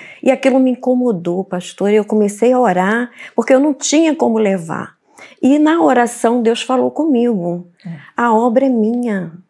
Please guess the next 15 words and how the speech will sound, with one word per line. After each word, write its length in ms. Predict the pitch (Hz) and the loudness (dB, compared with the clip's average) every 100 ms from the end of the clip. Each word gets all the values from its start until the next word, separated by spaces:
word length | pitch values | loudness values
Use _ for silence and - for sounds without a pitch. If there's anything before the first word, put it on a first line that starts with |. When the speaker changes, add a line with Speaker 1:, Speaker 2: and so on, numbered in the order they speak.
| _ _ _ _ _ - - | _ _ _ _ _ -18 0
Speaker 1:
Eu 240 | 240 302 330 | 4 4 2
sou 300 | - 240 226 | 0 0 0
o 40 | |
provedor." 800 | 220 202 185 190 170 165 - - - _ _ _ - | 0 0 2 0 0 -4 -4 -8 -20 _ _ _ -2
Pediu 240 | 233 269 | 2 2
pra 140 | - | 2
que 160 | 277 277 | 0 2
eu 60 | 269 | 4
me 100 | 269 | 2
a-, 100 | 269 | 0
aquietasse 880 | 240 254 247 - 262 320 320 - | 0 0 0 -2 -4 -2 -4 -2
o 40 | 247 | 0
meu 140 | 240 | 0
coração. 580 | 240 214 214 - - - - _ - - - - | 0 -2 -2 -8 -10 -10 -20 _ -20 -20 -18 -4
Aí 460 | - 320 339 381 | 2 4 4 0